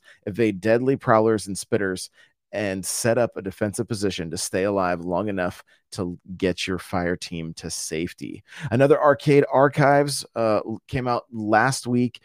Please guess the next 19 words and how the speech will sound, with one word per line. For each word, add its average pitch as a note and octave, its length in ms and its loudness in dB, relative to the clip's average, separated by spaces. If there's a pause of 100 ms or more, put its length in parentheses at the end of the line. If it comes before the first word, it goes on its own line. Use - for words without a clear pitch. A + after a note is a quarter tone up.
(140)
is G2+ 200 0
Dig A2+ 300 0
Dug F#2+ 360 2
two. C#3+ 460 4 (260)
Dig C3 140 4
Dug A#2 140 4
two C3+ 200 0
is G#2 100 0
an G2+ 120 -8
action A2+ 340 -4
game A2 180 -2
released G2+ 320 -2
by F2+ 80 -4
Namco, A2+ 580 2
Bandai G#2 340 -2
Namco G2 340 -6
Entertainment, G2 420 -6
in E2 120 -12
nineteen F2 420 -8